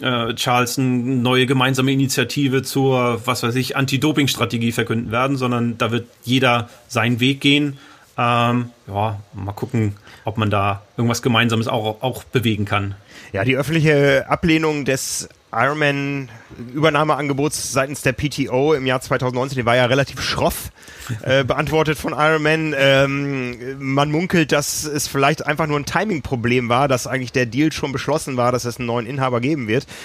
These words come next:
Speaker 2: was ja bedeuten würde, okay, damals war man zu spät, aber vielleicht bereitet man das für den nächsten Zyklus anders vor. Ja, siehst du das für komplett ausgeschlossen? Hältst du das für ausgeschlossen?
Speaker 1: Ja, komplett ausschließen kann man sowas nicht, zumal der, man ja wirklich jetzt über einen Zeitraum von mindestens, äh, vier, fünf Jahren immer so ja denken muss, wo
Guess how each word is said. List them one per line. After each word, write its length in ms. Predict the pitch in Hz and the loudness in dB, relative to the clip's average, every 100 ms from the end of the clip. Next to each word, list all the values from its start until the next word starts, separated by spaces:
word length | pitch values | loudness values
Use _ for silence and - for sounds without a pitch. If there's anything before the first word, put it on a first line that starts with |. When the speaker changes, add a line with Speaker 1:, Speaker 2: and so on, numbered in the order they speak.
| - - | -18 -8
Speaker 2:
was 140 | 104 | -2
ja 80 | 120 | 0
bedeuten 420 | 117 123 127 156 | 0 0 -2 0
würde, 300 | 135 139 143 - - | 2 4 2 0 -8
okay, 340 | - - 139 147 | -6 0 2 2
damals 320 | 123 131 127 | 2 0 -2
war 80 | 123 | -2
man 140 | 127 | -4
zu 80 | 131 | -6
spät, 320 | - 123 156 | -2 0 2
aber 160 | 127 120 | 0 -2
vielleicht 340 | 127 123 127 | 0 0 0
bereitet 340 | 113 117 135 | 0 0 0
man 120 | 123 123 | -2 -4
das 160 | 127 | -4
für 420 | - 123 127 120 | -2 2 4 2
den 220 | 113 113 117 | 2 0 2
nächsten 320 | 139 - 139 | 0 -2 -8
Zyklus 400 | - 131 143 139 | -6 -4 -2 -2
anders 240 | 135 135 | -2 -2
vor. 340 | - 190 98 82 | 0 2 2 -2
Ja, 200 | 92 113 | 0 0
siehst 280 | 110 120 - | 2 -2 -2
du 60 | 123 | -2
das 260 | 120 - | -2 -4
für 340 | - 123 123 117 | 0 2 2 0
komplett 320 | 127 120 - | -2 -2 -2
ausgeschlossen? 560 | 131 - - 175 - | -4 -4 -8 -6 -4
Hältst 160 | 139 - | -4 -4
du 40 | |
das 80 | 123 | -4
für 120 | - | -2
ausgeschlossen? 540 | - - - 160 156 - - - 92 87 | -2 -4 -6 -6 -6 -10 -18 -14 -12 -8
Speaker 1:
Ja, 240 | 85 82 104 | -8 -4 -2
komplett 480 | - 113 110 104 | 0 2 0 -2
ausschließen 440 | - 113 - 135 120 | -4 -2 2 2 2
kann 160 | 123 | 0
man 80 | 120 | 0
sowas 240 | 113 113 110 | 2 0 0
nicht, 180 | 127 | -2
zumal 300 | - 123 120 | 0 2 2
der, 180 | 117 127 123 | 2 0 0
man 200 | 110 117 | 0 2
ja 300 | 113 117 110 | 2 2 0
wirklich 240 | 113 120 | -2 0
jetzt 160 | 120 135 | -2 0
über 140 | 120 | -2
einen 80 | 113 | 0
Zeitraum 420 | 117 113 123 120 | 0 0 0 0
von 200 | 120 113 | 0 2
mindestens, 680 | 120 131 117 123 113 110 117 | 4 4 2 2 0 -2 -6
äh, 320 | 120 - 120 | -4 -2 -4
vier, 240 | - 127 | 0 0
fünf 260 | - 123 113 | 2 -2 0
Jahren 240 | 110 113 | 0 0
immer 220 | 127 127 117 | 0 0 0
so 160 | 120 | 2
ja 240 | 120 113 110 | 2 2 0
denken 320 | 117 131 139 | 0 -2 0
muss, 240 | 127 113 | 0 0
wo 140 | 123 | 0